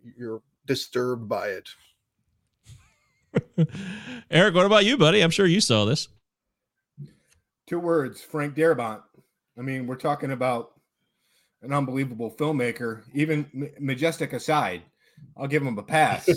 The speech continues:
Speaker 2: <laughs>
Speaker 3: When he makes another movie, you get to the theater immediately opening night, as I did. Walked out of the theater, blown away. Loved it. Loved every second of it. Could even appreciate the ending. I got a lot of thoughts about the ending,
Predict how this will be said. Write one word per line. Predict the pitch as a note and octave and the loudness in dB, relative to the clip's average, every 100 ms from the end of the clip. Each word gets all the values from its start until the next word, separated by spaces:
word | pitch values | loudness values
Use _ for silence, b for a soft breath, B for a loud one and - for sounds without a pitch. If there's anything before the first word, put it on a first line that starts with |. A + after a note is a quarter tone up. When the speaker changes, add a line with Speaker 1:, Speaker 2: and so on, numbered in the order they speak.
| - | 2
Speaker 2:
<laughs> | C#3+ | -4
Speaker 3:
When | C3+ | -2
he | C#3 | 2
makes | D3+ D3+ | 2 2
another | D#3 C#3+ C3 | 0 0 0
movie, | D#3+ F#3+ B2+ | 0 2 2
you | B2+ C3 | 2 0
get | C#3+ | -2
to | C3+ | -4
the | B2 | -8
theater | - D#3+ C#3+ A#2+ - | -2 0 0 -2 -6
immediately | B2+ B2 D#3+ C#3+ A#2+ A#2+ | -4 0 0 -2 -4 -4
opening | C#3 D3 D3 B2+ A2 | -2 -2 -2 -4 -4
night, | B2 D3+ G#2 _ _ _ _ _ _ _ - | -2 -2 -4 _ _ _ _ _ _ _ -8
as | C3 | -4
I | D3 A3 | -2 -2
did. | A#2+ F2 - _ _ _ _ _ | -2 -8 -10 _ _ _ _ _
Walked | A#2+ C3 B2+ | 0 0 0
out | A#2+ | 0
of | |
the | A2+ | -2
theater, | - C#3 C3+ B2+ | -2 -2 -2 -4
blown | A2+ B2+ C3 | -6 -4 -4
away. | A#2+ B2 B2 C3+ _ _ _ _ _ | 0 0 0 -4 _ _ _ _ _
Loved | A#2+ B2+ A#2 | -4 -4 -4
it. | G#2+ _ | -8 _
Loved | A2 B2 G#2+ | -4 -4 -2
every | A2+ A2+ | -6 -6
second | - D3 C#3+ A#2 | -4 -4 -2 -4
of | G#2 | -6
it. | A2 _ _ _ _ _ _ - | -10 _ _ _ _ _ _ -4
Could | C#3 | -2
even | F3+ G3 | 0 -4
appreciate | G#3 G#3 G3 F#3 | -4 -2 -2 -2
the | G3 | -2
ending. | F#3 D#3+ A2+ | 0 0 -2
I | C#3+ | -2
got | A#2 - | -2 -4
a | |
lot | G#2+ G3+ | 0 0
of | F#3 | 2
thoughts | G3 G3 - | 4 4 4
about | C#3 B2 | 0 0
the | B2 | 2
ending, | D3 C3+ G#2+ | 0 0 -4